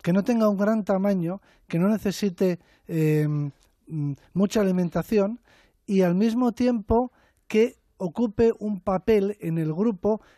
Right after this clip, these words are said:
que no constituya un competidor o una amenaza. Es decir, que siga siendo niño, que permanezca al margen de los, de las disputas jerárquicas, vamos a decirlo así,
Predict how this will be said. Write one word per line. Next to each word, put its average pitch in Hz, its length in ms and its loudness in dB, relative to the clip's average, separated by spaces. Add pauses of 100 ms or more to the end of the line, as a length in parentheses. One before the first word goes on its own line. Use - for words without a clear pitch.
(120)
que 180 140 -2
no 226 140 0
constituya 208 920 0 (420)
un 175 120 -8
competidor 175 800 0
o 170 80 0
una 170 200 -2
amenaza. 160 520 -2 (180)
Es 214 120 0
decir, 220 300 0
que 175 120 -6
siga 247 260 -4
siendo 196 440 -2
niño, 180 560 -2 (400)
que 156 200 -2
permanezca 185 680 0
al 175 280 -2
margen 196 600 -2 (280)
de 170 220 0
los, 165 460 0 (240)
de 170 160 -4
las 170 160 0
disputas 180 640 -2
jerárquicas, 170 960 -4
vamos 139 260 -10
a 143 40 -10
decirlo 135 340 -8
así, 190 280 -2